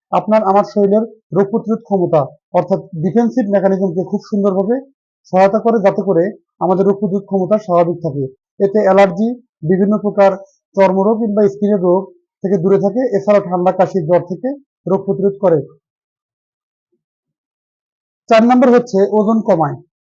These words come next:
ওজন কমাতে সাহায্য করে এই জিরা। তার মানে বুঝতেই পারছেন জিরা কত গুরুত্বপূর্ণ একটি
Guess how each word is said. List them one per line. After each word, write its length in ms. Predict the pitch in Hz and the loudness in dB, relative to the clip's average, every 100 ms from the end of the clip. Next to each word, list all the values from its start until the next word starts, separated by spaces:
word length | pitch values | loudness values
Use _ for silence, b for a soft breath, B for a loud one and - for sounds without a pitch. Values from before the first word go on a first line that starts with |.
| _ | _
ওজন 220 | 214 233 233 | 0 0 2
কমাতে 280 | 220 208 208 175 | 2 2 0 0
সাহায্য 260 | 180 156 170 | 0 2 0
করে 140 | 170 175 247 _ _ 180 | 2 2 -2 _ _ 0
এই 80 | 190 147 | 0 2
জিরা। 220 | 170 143 120 _ _ _ _ | 2 0 -2 _ _ _ _
তার 240 | 151 202 202 | 0 2 4
মানে 180 | 208 196 240 170 | 2 2 -2 -4
বুঝতেই 280 | 180 - 208 | -4 -2 0
পারছেন 220 | 214 214 185 | 0 0 -2
জিরা 180 | 180 180 165 | 0 2 0
কত 120 | 165 160 | -2 -4
গুরুত্বপূর্ণ 460 | 175 190 185 180 165 | -4 -6 -6 -4 -4
একটি 200 | 151 165 | -4 -6